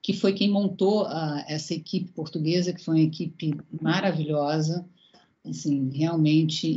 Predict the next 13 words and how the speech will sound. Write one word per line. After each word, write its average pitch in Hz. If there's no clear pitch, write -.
incrível, 165
e 170
é 165
o 165
que -
o 175
Alberto 165
estava 170
falando, 165
que 151
era 151
impressionante 170
quando 180